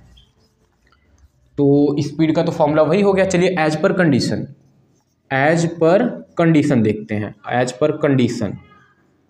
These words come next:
as per condition। तो as per condition यही है कि downstream में, रितु रो करती है downstream में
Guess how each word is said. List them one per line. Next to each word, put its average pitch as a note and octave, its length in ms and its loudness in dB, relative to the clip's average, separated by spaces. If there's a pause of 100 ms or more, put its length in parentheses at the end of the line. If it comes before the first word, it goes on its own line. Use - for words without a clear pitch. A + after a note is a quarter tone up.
(960)
as B2+ 200 -2 (140)
per G3+ 180 2 (480)
condition। C3 420 2 (480)
तो - 220 -2
as F#3 180 2
per G#3 160 0
condition F#3+ 420 0
यही D3+ 320 0
है F#3 360 -2 (380)
कि B3+ 120 0
downstream E3 920 2
में, A#2 360 -4
रितु C#3+ 380 0
रो D#3+ 220 2
करती F3+ 380 0
है G3+ 120 0
downstream D#3+ 720 0
में G3 380 -2